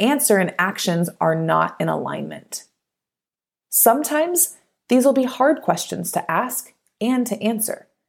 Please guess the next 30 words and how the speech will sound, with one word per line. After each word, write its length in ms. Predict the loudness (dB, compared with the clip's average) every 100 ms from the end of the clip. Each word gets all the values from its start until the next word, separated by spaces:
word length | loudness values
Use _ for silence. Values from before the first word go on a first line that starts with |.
| _ _ _ _ _ _ _ _
But 140 | 2
the 40 | 2
most 760 | 4 4 4 2 -2 -6 -8 -12
truthful 600 | -2 -2 -2 0 0 0
answers 680 | -4 -4 -4 -6 -6 -12 -16 _
will 260 | 0 0 4
always 540 | 6 6 4 2 2
steer 300 | -2 0 2
you 220 | 2 2 0
in 160 | -2
support 440 | 0 -2 2 4 4
of 80 |
your 120 | 4 4
long-term 540 | 2 0 -6 -10 -6
goals 540 | -4 -4 -6 -12 -14 _ _ _ _
and 400 | 0 2 2 -4 -10 _ _ _ _
who 80 | 4
you 160 | 4
want 140 | 2 0
to 40 |
be. 300 | 0 -2 -8 _ _ _ _ _ _ _ _ _ _ _ _ 2
All 80 | 4
right, 280 | 4 -4 0
that's 200 | 2 4
gonna 160 | 2 4
be 100 | 6
it 160 | 4 4
for 120 | 4
this 200 | 4 4
week. 380 | 2 2 -6